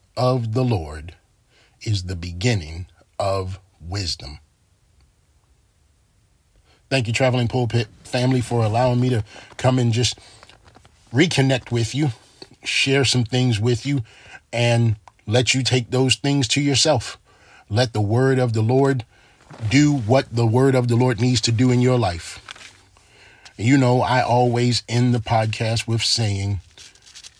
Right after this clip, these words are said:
that if you confess with your mouth that Jesus is Lord and believe in your heart that God raised him from the dead, you will be saved. That's a true statement. But you know what else is a true statement, Traveling Pulpit family?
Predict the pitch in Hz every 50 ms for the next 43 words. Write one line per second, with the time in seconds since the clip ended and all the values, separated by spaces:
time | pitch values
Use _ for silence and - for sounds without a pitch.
0 | - _ - - 104 101 98 92 92 131 151 123 - 127 117 - - 135 151 147
1 | - - 147 139 - 135 135 135 131 113 95 90 90 98 98 - - - 98 98
2 | 92 90 101 117 123 120 117 107 110 123 120 117 117 117 113 120 113 104 101 92
3 | 95 107 113 120 120 120 117 123 - 107 - 104 98 - - - 98 85 110 107
4 | 107 107 104 110 113 117 110 - 123 117 - 120 120 120 117 110 110 104 95 87
5 | 76 98 107 107 110 107 101 113 113 107 - - 104 85 78 76 78 76 87 -
6 | - _ _ _ _ _ _ - - - - _ _ _ - - _ _ _ _
7 | _ _ _ _ - - - - - 101 - - 127 117 - - - 117 110 -
8 | - 90 87 - - - _ _ - _ _ _ _ - _ _ _ _ _ _
9 | _ _ _ _ _ - - - - - - 95 90 - 123 120 120 120 127 120
10 | 123 123 117 - 123 120 117 110 - 131 123 113 - - 120 - - 120 113 -
11 | - 135 127 135 127 120 107 - 131 127 - 131 - - - 135 131 131 127 131
12 | 123 110